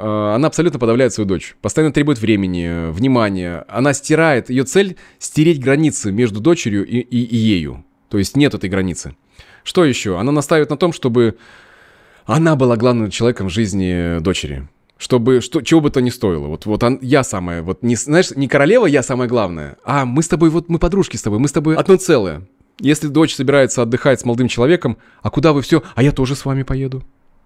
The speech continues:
То есть вот этот процесс вот этого, а, в-, г-, патологического симбиоза п-, проникновения в отсутствующие границы, в эмоциональные потребности мамы, она принуждает дочь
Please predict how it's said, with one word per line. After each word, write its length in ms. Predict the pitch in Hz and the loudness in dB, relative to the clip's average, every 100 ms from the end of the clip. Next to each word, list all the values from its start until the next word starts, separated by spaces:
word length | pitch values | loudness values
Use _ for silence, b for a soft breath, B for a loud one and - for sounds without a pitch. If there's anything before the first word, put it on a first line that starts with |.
| _ _ | _ _
То 80 | - | 2
есть 160 | 123 - | 2 2
вот 140 | 131 | 0
этот 240 | 135 127 - | 0 -4 -2
процесс 420 | 139 - 226 - | 0 2 2 0
вот 140 | 131 | -6
этого, 260 | 117 127 120 | 0 2 2
а, 140 | 120 | 0
в-, 340 | 117 127 135 117 | -4 -6 -6 0
г-, 140 | 135 | -2
патологического 720 | 117 135 143 143 151 147 - | 0 -2 2 2 2 0 -2
симбиоза 400 | 123 123 143 117 | -2 2 4 4
п-, 160 | 110 - | -2 -6
проникновения 840 | - 120 127 - 143 139 107 98 90 | -2 0 0 0 2 2 2 -2 -4
в 240 | 95 107 | -4 -2
отсутствующие 500 | 113 143 - 120 117 | -2 -2 -2 -2 0
границы, 480 | 117 160 208 107 85 b b b b | 2 2 0 -4 -4 b b b b
в 60 | 104 | 0
эмоциональные 440 | 123 135 156 135 117 | 0 2 2 2 0
потребности 520 | 123 147 123 107 117 | 0 0 0 -2 -2
мамы, 400 | 117 131 104 90 B B B 113 - | 0 0 0 -4 B B B -10 -2
она 240 | 127 135 | 2 0
принуждает 800 | 120 - 139 143 131 151 117 101 | 0 0 2 2 2 2 2 2
дочь 340 | 127 202 - | 2 2 0